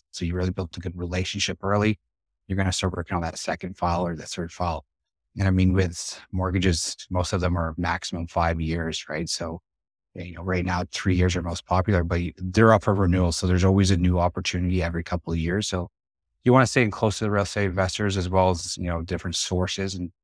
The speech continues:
we do a lot of business to business. So kinda stay in touch with them. But I would say to answer your question, about fifty fifty, you know, just your normal customer versus a real estate investor.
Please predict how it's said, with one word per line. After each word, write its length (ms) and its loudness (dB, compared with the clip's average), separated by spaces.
we 80 -4
do 100 4
a 20 4
lot 140 4
of 80 -2
business 340 -6
to 80 -6
business. 560 -4
So 120 -8
kinda 320 -4
stay 140 2
in 60 4
touch 160 4
with 100 2
them. 80 -2
But 80 4
I 60 6
would 100 -2
say 100 2
to 80 2
answer 140 2
your 80 -4
question, 240 0
about 160 2
fifty 420 -2
fifty, 680 -2
you 80 -16
know, 120 -10
just 380 -14
your 140 -8
normal 320 -4
customer 400 0
versus 300 -2
a 60 -6
real 160 -4
estate 140 -6
investor. 440 -8